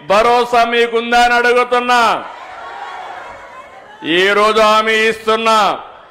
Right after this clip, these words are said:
నా ఆడబిడ్డల జోలికి ఎవడైనా వస్తే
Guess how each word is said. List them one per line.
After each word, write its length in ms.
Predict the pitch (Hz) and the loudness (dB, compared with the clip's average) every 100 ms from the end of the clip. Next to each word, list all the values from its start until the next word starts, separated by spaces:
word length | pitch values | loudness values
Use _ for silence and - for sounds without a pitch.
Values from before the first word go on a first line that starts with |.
| - - _ _ 156 | -20 -20 _ _ -6
నా 220 | 180 208 214 208 214 214 | -2 0 2 2 4 4
ఆడబిడ్డల 1000 | 220 226 220 214 220 220 226 226 220 220 202 | 4 4 2 2 -2 2 2 4 2 0 0
జోలికి 440 | 220 233 226 220 | 2 2 0 2
ఎవడైనా 680 | 214 220 226 226 226 226 226 | 2 2 2 2 2 4 4
వస్తే 920 | 214 226 220 233 254 277 277 262 | 4 2 0 0 2 4 4 4